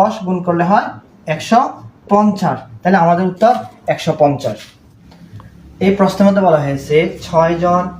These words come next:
স্ত্রীলোক অথবা আট জন বালক একটি কাজ বারো দিনে শেষ করতে পারে। তিনজন স্ত্রীলোক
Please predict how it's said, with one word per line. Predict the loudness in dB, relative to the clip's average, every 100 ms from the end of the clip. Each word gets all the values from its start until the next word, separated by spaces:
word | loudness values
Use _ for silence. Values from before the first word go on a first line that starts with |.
| -16
স্ত্রীলোক | -10 -6 -2 -2 0 -2 -2 -6
অথবা | -6 -4 0 2 2 0
আট | 2 2 2 -2
জন | 0 0 0
বালক | 0 2 2 2 0 -6
একটি | -14 -16 -6 -2
কাজ | 2 2 2 -2
বারো | 0 2 0
দিনে | -4 -4 -2 -2 -6 -20 _ _ _
শেষ | -4 2 2 0
করতে | -10 -12 -2 0 0 0
পারে। | 0 0 -8 _ -20 -20 _ _ _
তিনজন | 2 4 4 4
স্ত্রীলোক | 0 -2 0 4 6 4 2 -4